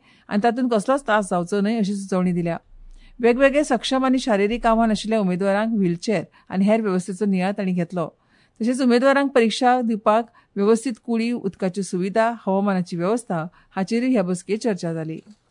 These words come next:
बांदकामा संबंदीत वाहनांक नोंदणी करतनाच शुल्क भरचें पडटलें, नूतनीकरण करपाची गरज ना, अशी माहिती मुखेलमंत्री दोतोर प्रमोद सावंत हांणी आयज मंत्रिमंडळाच्या बसके उपरांत दिली। हे शिवाय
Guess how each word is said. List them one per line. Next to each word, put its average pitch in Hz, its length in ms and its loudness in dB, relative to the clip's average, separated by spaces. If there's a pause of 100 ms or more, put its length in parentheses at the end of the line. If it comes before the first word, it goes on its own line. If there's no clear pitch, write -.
(580)
बांदकामा 214 540 4
संबंदीत 262 500 2
वाहनांक 226 420 4
नोंदणी 220 300 4
करतनाच 240 600 -2
शुल्क 202 220 -2
भरचें 202 340 0
पडटलें, 208 500 -4
नूतनीकरण 233 540 0
करपाची 214 400 -2
गरज 185 380 -2
ना, 175 180 -2 (100)
अशी 202 180 -4
माहिती 202 480 0 (280)
मुखेलमंत्री 247 520 2
दोतोर 220 220 -2
प्रमोद 196 300 -4
सावंत 196 440 -2
हांणी 202 180 -2
आयज 202 120 -2
मंत्रिमंडळाच्या 208 680 -2
बसके 185 280 -4
उपरांत 196 260 -2
दिली। 170 220 -4 (520)
हे 226 80 0
शिवाय 269 200 4